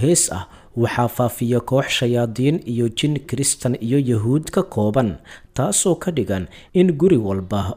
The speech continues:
oo uu muusig yaallo ay shayaadiintu joogaan. Markay sheekadu halkaas soo gaartay, dhegeyste, waxaan filayaa inaad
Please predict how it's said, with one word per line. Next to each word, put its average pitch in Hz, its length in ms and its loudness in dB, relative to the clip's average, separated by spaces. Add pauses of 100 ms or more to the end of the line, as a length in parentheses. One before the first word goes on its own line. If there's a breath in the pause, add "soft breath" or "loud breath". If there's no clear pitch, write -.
(100)
oo 123 140 4
uu 123 200 2
muusig 127 460 0
yaallo 120 480 2
ay 120 120 2
shayaadiintu 120 960 0 (120)
joogaan. 120 720 0 (440 loud breath)
Markay 156 500 0
sheekadu 123 460 0
halkaas 127 480 0
soo 151 160 2
gaartay, 104 540 -2 (340 loud breath)
dhegeyste, 135 600 0 (160 loud breath)
waxaan 170 360 2
filayaa 98 760 -2
inaad 127 340 0